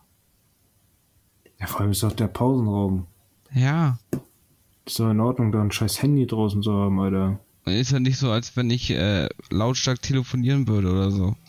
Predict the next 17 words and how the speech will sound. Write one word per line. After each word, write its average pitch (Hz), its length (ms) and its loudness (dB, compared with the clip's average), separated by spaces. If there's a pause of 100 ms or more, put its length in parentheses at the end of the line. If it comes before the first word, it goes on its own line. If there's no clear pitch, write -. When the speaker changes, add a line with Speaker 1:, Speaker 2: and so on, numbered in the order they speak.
(260)
Speaker 1:
Ja, 110 140 0
oder 104 100 0
irgendwie 110 460 2
laut 107 320 0
Videos 127 360 0
guckst - 360 -6
oder 123 160 2
so - 220 2
eine 143 80 0
Scheiße. - 840 -2 (420)
Speaker 2:
Also, 127 240 0
wenn 139 200 2
ich 127 160 0
im 117 80 -4
Pausenraum 123 460 2
sitze, 113 340 -2
gu-, 110 280 -2